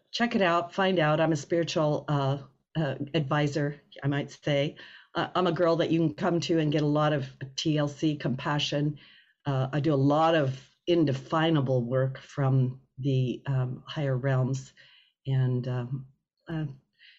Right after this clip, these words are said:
you know, basically, I just wanna help people. I've always just wanted to help people.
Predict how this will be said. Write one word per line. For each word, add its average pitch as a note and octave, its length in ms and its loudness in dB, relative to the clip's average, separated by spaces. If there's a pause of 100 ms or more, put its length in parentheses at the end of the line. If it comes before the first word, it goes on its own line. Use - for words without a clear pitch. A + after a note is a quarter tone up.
(120)
you F#3+ 80 2
know, E3+ 100 4
basically, D3+ 480 0
I C#3+ 80 2
just C#3 220 -4
wanna C3+ 120 0
help C3 280 -2
people. B2+ 440 -8 (200)
I've D#3 100 2
always D#3+ 260 2
just - 280 -4
wanted C3 260 2
to C3 60 -4
help A2+ 260 -8
people. - 400 -10